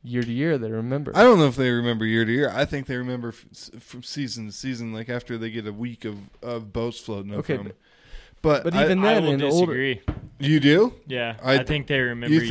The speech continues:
Speaker 3: year to year.
Speaker 2: you do think a trout remembers
Speaker 3: Yep.
Speaker 2: year to year. I, I don't think that
Speaker 1: Yeah,
Speaker 2: at all.
Speaker 1: yeah, I, I agree. Like, think about, think about older fish. They're, they're harder to catch for a reason. They've had experience.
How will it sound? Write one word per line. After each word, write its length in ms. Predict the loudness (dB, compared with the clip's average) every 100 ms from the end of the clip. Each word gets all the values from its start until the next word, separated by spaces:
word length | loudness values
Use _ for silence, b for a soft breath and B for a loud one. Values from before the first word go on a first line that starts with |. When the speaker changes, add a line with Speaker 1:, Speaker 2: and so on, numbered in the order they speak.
| 0
Speaker 3:
year 120 | 0
to 60 | -4
year. 320 | -6 -6 -8
Speaker 2:
you 260 | 0 4 4
do 280 | 6 6 6
think 200 | 0 -4
a 60 |
trout 300 | -2 0 0
remembers 320 | -2 -4 -6 -6
Speaker 3:
Yep. 40 |
Speaker 2:
year 100 | -8
to 60 | -6
year. 140 | -6 -4
I, 180 | -2 -2 -6 -16 -12
I 40 | -12
don't 440 | -10 -10 -10 -12
think 200 | -16 -16
that 100 | -8
Speaker 1:
Yeah, 100 | -6 -6
Speaker 2:
at 100 | -6
all. 80 |
Speaker 1:
yeah, 280 | -2 0 0 -4
I, 220 | -6 -4
I 180 | 0 2
agree. 380 | 2 -2 -2
Like, 260 | -2 -4 -6
think 160 | -10 -4
about, 320 | -4 -4 -6 -20 -20 -18 -10
think 120 | -4
about 160 | -2 0
older 280 | 0 -2
fish. 340 | -4 -6 -8 -8
They're, 260 | -4 -4 -6 -6
they're 240 | -2 0
harder 320 | 0 0 -2
to 80 | -6
catch 240 | -4 -6
for 160 | -4 -4
a 60 | -2
reason. 400 | -4 -6 -8 -4
They've 200 | -4 -4
had 220 | -6 -6
experience. 540 | -6 -6 -4 -4 -4